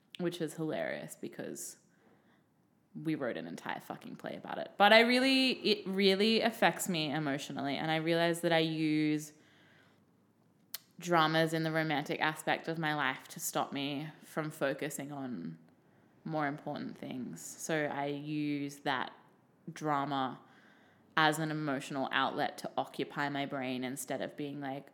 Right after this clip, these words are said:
"Oh, where are you going in your career?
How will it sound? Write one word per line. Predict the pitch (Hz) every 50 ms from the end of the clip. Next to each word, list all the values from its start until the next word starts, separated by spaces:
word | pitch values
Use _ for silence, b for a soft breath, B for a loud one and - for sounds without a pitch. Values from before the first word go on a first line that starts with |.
| _
"Oh, | - 240 254 220 175 160 147 143 143 147 143 139 143
where | 151 143 135 139 156
are | 185
you | 208 202 180 156
going | - - 151 147 165 202 214 202 175
in | 151 147
your | 143 143
career? | 143 - - 151 143 135 139 147 165 165 151 143 139 139